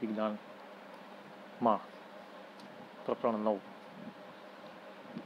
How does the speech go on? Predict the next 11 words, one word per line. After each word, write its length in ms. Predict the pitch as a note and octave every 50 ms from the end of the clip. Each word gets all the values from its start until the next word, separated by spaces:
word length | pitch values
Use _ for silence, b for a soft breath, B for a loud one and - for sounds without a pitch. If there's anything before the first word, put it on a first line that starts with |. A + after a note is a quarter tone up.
| - - - - - - - - - - - - - - -
મૂળભૂત 380 | A#2 A#2 A2 G#2+ A2 A2 - G#2+
હકો, 280 | G2+ - A2+ A#2+ - - - - - - - - - - - - - A#2+
મૂળભૂત 320 | A2+ A2+ G#2 G2 A#2 G2+ - -
ફરજો 320 | A2+ A2 A2 G#2+ B2+ D3+ F#3+ - - - - - - - - - -
અને 180 | C#3+ A#2 G#2 F#2+ - - - - - - - - - - - - - - - -
રાજનીતિના 720 | A2+ A2+ B2 C3 B2 B2 G#2+ A2+ G#2 - A2+ G#2 G#2+ A#2+ D3+ - - - - - - - A#2
માર્ગદર્શક 640 | G#2+ G#2 A2 B2 C#3 B2+ A#2+ A#2+ - - - G#2
સિદ્ધાંતો 600 | - - A#2+ G#2 G#2 G#2 G#2 G2+ - A2 G#2 F#2+ F#2 - - - - - - - - - - - -
પ્રકરણની 360 | B2+ A#2 - A#2 A2 A2 A2
અંદર 220 | G#2+ A2 A#2+ C#3+ - - - - - - - - - - - - - -
આપણે 240 | - A2+ G#2+ G2+ F#2+